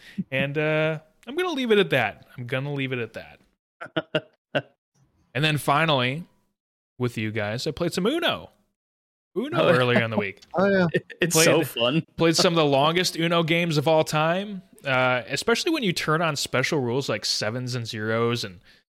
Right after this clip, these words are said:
Speaker 1: draw to play, <laughs> and what, what, there was an, another rule or two. But it's ju-, it's just so much fun.
Speaker 2: It is.
Speaker 1: It's just
Speaker 2: It's a
Speaker 1: so much
Speaker 2: blast.
Speaker 1: fun. And, uh,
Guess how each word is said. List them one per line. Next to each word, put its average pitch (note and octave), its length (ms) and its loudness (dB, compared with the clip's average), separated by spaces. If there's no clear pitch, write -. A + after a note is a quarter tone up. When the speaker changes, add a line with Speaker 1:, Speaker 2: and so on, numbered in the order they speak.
Speaker 1:
draw A2+ 360 2
to B2 180 -4
play, A#2 720 0
<laughs> - 220 -6
and A2 220 -4
what, C#3+ 160 2
what, - 340 -2
there C3+ 120 -2
was B2+ 160 -6
an, B2 360 -10
another B2 320 -2
rule G#2+ 260 -6
or G2+ 100 -6
two. G2+ 460 -6
But E3 80 0
it's F3 120 2
ju-, D#4 140 -2
it's D#3 140 -2
just - 200 2
so G3+ 120 2
much A3+ 200 -2
fun. D3 340 -10
Speaker 2:
It B2+ 80 0
is. A2+ 300 0
Speaker 1:
It's C3 160 -6
just D#3 160 -2
Speaker 2:
It's - 20 0
a - 40 0
Speaker 1:
so C#3 100 0
much A2+ 240 0
Speaker 2:
blast. - 20 -6
Speaker 1:
fun. G#2 260 -6
And, G#2+ 340 -8
uh, G#2 360 0